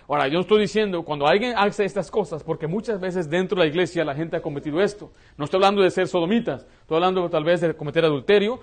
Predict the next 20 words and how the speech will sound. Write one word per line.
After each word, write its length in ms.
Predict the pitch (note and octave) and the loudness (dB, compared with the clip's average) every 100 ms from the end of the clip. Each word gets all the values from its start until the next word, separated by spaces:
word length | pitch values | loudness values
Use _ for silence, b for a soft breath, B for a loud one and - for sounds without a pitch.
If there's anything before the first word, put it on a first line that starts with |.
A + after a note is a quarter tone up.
| b | b
fornicación. 800 | - D3 C#3+ C#3 C#3+ F#3+ G#3+ B3 B B | -4 -4 -2 -4 0 4 4 2 B B
Eh, 300 | - D3 D#3+ | -10 -8 -8
dice 220 | - F#3 A#3 | -4 2 6
la 60 | |
Biblia 200 | G#3 A3+ | 8 6
que 120 | - | 4
ellos 160 | G3 D#3+ | 2 2
merecen 340 | D#3 E3+ E3+ | 2 0 0
morir. 300 | D#3 C4+ G3 B - | -2 0 -2 B -2
No 100 | F3 | 4
debemos 320 | A#3 A#3+ A3+ | 6 6 4
matarlos, 560 | F#3 D#3+ C#4+ A#3+ G#3+ A3 | 0 2 2 2 0 -2
pero 140 | E3+ | -6
sí 120 | C#3 A#3 | -4 -2
tenemos 360 | A#3+ A#3 G#3+ | 0 0 0
que 100 | A#3 | 2
tratar 360 | A3+ F#3+ G3+ E3 | 0 2 0 2
duro 240 | F3 - | 4 4
con 160 | D3+ D#3 | 2 -4
ellos. 340 | D4+ - - | -6 -12 -20